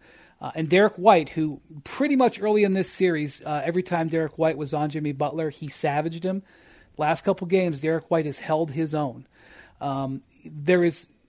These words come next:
really no way I can see the Heat winning without those two guys playing well. And it was a huge missed opportunity in Game six.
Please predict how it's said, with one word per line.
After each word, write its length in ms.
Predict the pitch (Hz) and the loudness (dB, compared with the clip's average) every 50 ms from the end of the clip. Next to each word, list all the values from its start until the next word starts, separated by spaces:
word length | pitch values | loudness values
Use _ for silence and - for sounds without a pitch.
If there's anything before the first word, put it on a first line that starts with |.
| _ | _
really 600 | - 156 151 156 165 185 220 220 208 202 190 180 - - | -16 -12 -8 0 6 8 8 10 8 6 4 2 -2 -4
no 240 | 156 160 170 175 | -2 2 4 6
way 220 | 170 170 175 170 165 | 6 6 6 6 6
I 120 | 160 156 | 4 4
can 160 | 143 - 156 | 0 -2 -6
see 180 | 135 - 170 160 | -4 -2 -4 -4
the 100 | 143 147 | -4 -4
Heat 220 | - - 160 147 | -8 -8 -8 -8
winning 300 | 131 135 151 147 143 135 | -6 -4 -4 -4 -2 -2
without 300 | 139 135 - 151 147 143 | -4 -2 -2 -2 -2 -2
those 180 | - 147 143 135 | -2 -4 -4 -4
two 120 | - - | -6 -8
guys 260 | 147 147 143 135 131 - | -4 -2 -2 -2 -4 -6
playing 400 | - - 151 143 139 139 131 127 | -8 -6 -4 -4 -4 -4 -4 -4
well. 280 | 143 139 131 120 120 - | -4 -4 -4 -4 -6 -8
And 160 | 147 147 147 | -8 -8 -8
it 60 | 139 | -8
was 100 | 147 143 | -8 -8
a 60 | 151 | -8
huge 480 | 143 - - - - 254 262 240 180 185 | -8 -10 -10 -2 0 2 2 2 0 -2
missed 180 | 196 175 - | -4 -2 0
opportunity 560 | 185 165 - 151 139 - - 156 147 139 143 135 | -2 -2 -2 -4 -10 -8 -6 -6 -4 -4 -4 -6
in 80 | 135 | -4
Game 220 | 135 139 139 135 127 | -4 -4 -6 -6 -6
six. 420 | - - 147 127 - - - | -8 -10 -10 -10 -12 -14 -18